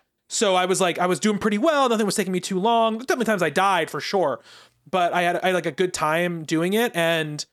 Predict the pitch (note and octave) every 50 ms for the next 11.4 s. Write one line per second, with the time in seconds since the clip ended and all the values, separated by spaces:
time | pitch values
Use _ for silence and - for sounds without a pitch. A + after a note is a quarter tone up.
0 | _ _ _ _ _ _ _ _ _ - D#3+ D3+ D3+ D3 D3 C#3+ C#3+ C#3+ C#3+ C#3+
1 | C3+ F#3 F#3+ F#3+ F#3 - - G3 G3 G3 F#3 - F3+ F3 E3 - F#3+ E3+ D3+ -
2 | - - _ _ - F3 E3+ F#3+ F3+ D#3 - - G3+ F3+ D#3+ F3+ E3 D3+ D3 C#3
3 | - - - F#3+ F3 E3 D#3+ D3 C3+ C#3 D3 C#3 C3+ C3 B2+ - _ _ _ _
4 | _ - D#3+ D#3 C#3+ C#3 C3 C3+ D#3 - - _ - - A3+ D4 E4+ E4+ D#4+ D4
5 | C4+ G#3 C4+ C4 B3 A#3 F#3 G3 F#3 F#3 F#3 G3 F3+ - A3 - A#3 A3 A3+ A3+
6 | A#3 A#3 A#3 A#3 A#3 A#3 A#3 G#3 G3 A3 A#3+ C4+ A#3+ A3 A3 G#3+ F3+ E3+ D#3+ D#3
7 | - - - _ _ _ _ _ _ _ _ _ _ _ _ D#3 E3 C#3+ D3 D3+
8 | E3+ G#3 G#3+ A3+ A3+ A3 A#3 G#3 G#3 F#3+ F#3+ F3 F#3 G#3 G#3+ G#3 G#3+ G#3 G3+ G3+
9 | G3+ G3+ F#3+ F#3 G3 F3+ E3 F3 F3+ F#3 G3 F#3+ F3+ E3 E3+ E3 D#3 D#3+ F3+ F3+
10 | G3 F#3 F3 F3 E3 D#3 - F3 D#3+ E3+ F3 - - F3+ F3 E3+ D#3+ D#3+ D#3+ D#3+
11 | E3+ E3 - G3+ F#3+ F#3 F#3+ G3+